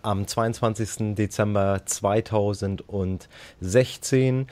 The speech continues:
Und wir wollen euch natürlich heute wieder über aktuelle Fake News berichten. Und, ähm, ja, ich freue mich, dass wir auch wieder unseren Kollegen aus Österreich dabei haben, den ich jetzt begrüßen möchte. Herzlich willkommen, Manuel von the forts flag punkt com. Grüß dich, Manuel. Guten Abend.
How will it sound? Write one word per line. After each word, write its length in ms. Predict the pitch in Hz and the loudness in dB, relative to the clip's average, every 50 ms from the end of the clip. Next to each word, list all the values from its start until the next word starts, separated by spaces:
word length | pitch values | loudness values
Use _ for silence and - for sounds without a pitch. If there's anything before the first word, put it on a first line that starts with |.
| - - - - - - - | -12 -20 -18 -18 -18 -6 2
Und 180 | - 151 156 | 4 6 6
wir 100 | 165 151 | 8 8
wollen 120 | 147 156 147 | 8 8 8
euch 120 | 143 131 | 8 6
natürlich 380 | 143 135 - 135 123 131 - 117 | 4 2 2 0 0 0 4 6
heute 460 | 123 127 131 139 131 127 107 - 107 | 6 6 6 6 4 4 4 2 2
wieder 180 | 117 117 127 | 2 4 4
über 280 | - 104 104 - - - | 4 4 2 0 2 0
aktuelle 400 | 151 - - - 139 107 113 120 | -4 -2 2 4 4 4 4 2
Fake 240 | - - 147 143 123 | 2 2 0 2 2
News 300 | 127 127 123 127 - - | 2 2 2 0 0 0
berichten. 800 | - 117 110 113 156 151 - - - 151 156 160 165 170 165 - | 2 2 4 4 0 -2 -4 -2 0 2 2 2 2 0 -2 -4
Und, 520 | - - 113 123 123 127 127 131 123 - - | 0 2 4 4 6 4 2 0 -2 -2 0
ähm, 380 | 110 117 117 117 113 117 113 104 | 4 4 6 6 4 2 2 2
ja, 140 | 101 82 - | 2 2 2
ich 100 | 104 - | -2 0
freue 200 | - 127 131 131 | 2 2 4 4
mich, 200 | 131 135 - - | 4 2 2 2
dass 200 | 123 113 - - | 2 2 2 2
wir 120 | 120 90 | 0 2
auch 160 | 78 87 - | 2 0 0
wieder 180 | - 110 110 104 | 2 2 4 4
unseren 280 | 92 107 98 107 107 104 | 4 2 0 0 -2 0
Kollegen 520 | - 110 101 113 117 110 120 120 117 120 - - - - - - - _ | 0 0 2 2 2 2 0 0 -2 -2 -6 -10 -16 -20 -20 -20 -8 _
aus 240 | - 101 101 98 - | 2 2 2 2 2
Österreich 380 | 123 147 - - 120 113 110 | 0 0 0 2 4 4 4
dabei 340 | - 117 101 92 101 101 104 | 4 2 4 4 4 4 4
haben, 580 | 98 98 101 104 104 101 104 104 104 104 87 90 | 4 4 4 4 4 4 2 0 -2 -2 -2 -2
den 140 | 95 101 98 | -2 -2 -2
ich 80 | 92 | -2
jetzt 160 | 101 98 - | -4 -6 -6
begrüßen 300 | - 92 107 110 104 113 | -6 -6 -4 -4 -2 -2
möchte. 340 | 101 98 92 - - 104 98 | -2 -2 -2 0 0 2 2
Herzlich 300 | 98 101 95 - 104 92 | 2 2 0 -2 -2 -2
willkommen, 580 | 104 101 - - 98 98 101 101 98 98 95 92 | -2 0 6 6 6 8 8 6 4 4 6 6
Manuel 640 | 92 95 107 117 117 92 73 95 110 107 104 101 98 | 8 8 8 8 8 6 6 4 4 6 4 4 2
von 440 | - - 92 95 95 95 95 95 | 0 -2 -2 -2 0 -2 -4 -4
the 120 | 87 95 92 | -4 -4 -6
forts 380 | - - 104 101 101 - - | -4 -2 -2 -2 -2 -4 -6
flag 400 | - - 90 87 92 - - - | -6 -4 -4 -4 -4 -6 -10 -10
punkt 480 | - - 101 101 98 92 - - - - _ | -4 -2 0 0 0 -2 -4 -8 -12 -10 _
com. 340 | - 135 139 110 87 80 - | 8 8 8 8 8 4 -2
Grüß 180 | - 110 - - | -2 -4 -4 -4
dich, 140 | - 95 | -4 -2
Manuel. 340 | 104 95 87 80 73 67 64 | 0 0 2 0 0 -2 -4
Guten 160 | 82 98 95 | -2 -2 -2
Abend. 380 | 87 76 67 - - - - - | -2 -2 -4 -6 -10 -14 -18 -20